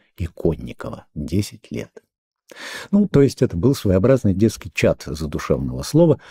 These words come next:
и в том, что брюсовское письмо, вполне обыкновенное и мало чем отличающееся от других подобных, было здесь напечатано, нет ничего удивительного. Впрочем, как бы ни был однообразен этот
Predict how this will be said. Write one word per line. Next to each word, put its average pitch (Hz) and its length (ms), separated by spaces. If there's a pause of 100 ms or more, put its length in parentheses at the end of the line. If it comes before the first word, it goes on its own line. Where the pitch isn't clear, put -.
(260)
и 110 100
в - 80
том, 147 180
что 113 340 (280)
брюсовское 107 760
письмо, 123 400
вполне 107 420
обыкновенное 107 800
и - 20
мало 92 320
чем 80 280
отличающееся 76 1000
от 73 100
других 92 380
подобных, 139 480
было 90 240
здесь 80 300
напечатано, 107 640 (340)
нет 135 260
ничего 92 360
удивительного. 95 720 (360)
Впрочем, 151 400 (240)
как 135 220
бы 127 260
ни 123 300
был 131 200
однообразен 104 1000
этот 90 320